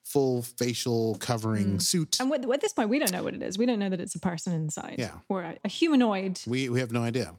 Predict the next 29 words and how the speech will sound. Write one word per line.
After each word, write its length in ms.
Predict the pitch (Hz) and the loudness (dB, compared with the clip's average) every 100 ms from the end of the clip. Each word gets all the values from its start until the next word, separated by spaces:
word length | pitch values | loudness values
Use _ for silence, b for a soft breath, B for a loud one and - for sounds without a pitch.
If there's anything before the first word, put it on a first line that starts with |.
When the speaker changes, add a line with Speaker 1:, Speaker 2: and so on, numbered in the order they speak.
| _ | _
Speaker 1:
You 160 | 175 | 0
could 220 | 180 208 214 | 4 4 4
assume 260 | - 202 | 4 2
it 60 | 180 | 2
was 160 | 143 | 2
Klingon, 340 | - 151 139 131 | 2 2 2 2
but 80 | 117 | 2
you 80 | |
wouldn't 260 | 131 180 170 | 2 2 2
assume 300 | 139 160 147 | 0 0 0
it 100 | 113 | 2
was 220 | 113 107 - | 0 0 -2
a 200 | 131 151 | -2 -2
Klingon. 560 | - 85 82 - - - | -4 -6 -6 -10 -12 -4
Speaker 2:
No. 140 | 226 196 | -2 0
Speaker 1:
You 100 | 127 | 0
know, 140 | 120 | 0
like, 220 | 120 104 | 0 -2
it 40 | 107 | -4
was 160 | 95 | -4
Klingon 360 | - 127 110 104 | -4 -2 0 -2
technology. 480 | 101 104 107 110 104 | -2 -2 -2 -2 -4
Speaker 2:
Yes. 400 | - - - - _ _ | -6 -14 -18 -20 _ _
Speaker 1:
Because 280 | - 104 95 | -6 -6 -6
of 100 | 90 | -8
the, 240 | 85 78 80 - _ _ - - - | -8 -10 -12 -18 _ _ -20 -10 -8
the 60 | |
cold 280 | 107 98 90 | -2 -2 -2
open. 280 | 92 92 | -2 -2